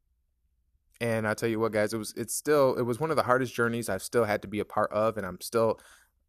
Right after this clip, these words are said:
sad, sadly to say, I still am a part of. But I'm back in with a different type of understanding. I'm back in with a different type of reinforcement to who I am.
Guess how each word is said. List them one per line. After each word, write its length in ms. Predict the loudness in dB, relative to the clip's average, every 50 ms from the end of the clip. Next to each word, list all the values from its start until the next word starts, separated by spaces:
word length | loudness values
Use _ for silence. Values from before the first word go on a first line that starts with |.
| _
sad, 460 | 2 6 8 8 10 10 8 6 4 0 _ _ -10
sadly 500 | -4 0 2 2 2 2 0 -2 -6 -8
to 140 | -8 -8 -8
say, 280 | -4 -4 -2 -2 -2 -2
I 140 | -2 -4
still 300 | -4 -6 -2 0 2 2
am 240 | 2 2 0 -2 -4
a 40 | -6
part 280 | -4 -2 -4 -4 -4 -8
of. 240 | -14 -16 -18 -20 _ _ _ _ _ _ _ _ _ _ _ -20
But 460 | -4 0 2 4 4 2 0 -4 -12 -20 _ _ _ _ _ _ _ _ _ _ _ _ _ _ _ -2
I'm 220 | -2 0 0 0
back 260 | 2 2 2 2 2
in 240 | 0 -2 -2 -2 -2
with 160 | -4 -4 -4
a 80 | -6 -6
different 480 | -4 -2 -2 -2 0 -2 -4 -6 -4
type 260 | -2 -2 -2 0 0 -2
of 140 | -4 -4
understanding. 680 | -6 -8 -8 -8 -8 -8 -6 -4 -2 -2 -2 -4 -8 -10
I'm 160 | -8 -8 -4 -2
back 280 | 0 0 0 0 0
in 140 | -2 -2 -2
with 160 | -4 -4 -4
a 60 | -6
different 400 | -6 -4 -4 -4 -2 -4 -6 -4
type 180 | -4 -4 -4 -4
of 140 | -6 -6 -6
reinforcement 760 | -6 -6 -6 -8 -8 -6 -4 -2 -2 -2 -4 -8 -12 -12 -12
to 100 | -12 -12
who 100 | -8 -8
I 120 | -8 -8 -6
am. 260 | -8 -8 -8 -10 -12